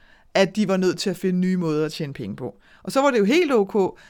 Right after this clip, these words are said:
at de var podere, eller stod i butik, eller hjalp til på andre måder for de forretninger, eller firmaer, som nu kunne holde åben. Det var jo selvfølgelig helt vildt cool.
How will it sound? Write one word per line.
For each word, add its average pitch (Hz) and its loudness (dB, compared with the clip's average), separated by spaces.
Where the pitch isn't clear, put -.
at 196 -4
de 208 -2
var 185 2
podere, 175 0
eller 175 -2
stod 196 -2
i 190 0
butik, 196 -4
eller 180 0
hjalp 170 0
til - -6
på 196 -4
andre 185 -2
måder 160 -4
for 190 -8
de 175 -10
forretninger, 170 -6
eller 175 -4
firmaer, 185 -4
som 190 -4
nu 208 2
kunne 285 -2
holde 214 4
åben. 151 -4
Det 180 -2
var 262 4
jo 185 4
selvfølgelig 165 -8
helt 247 2
vildt 160 -2
cool. - -14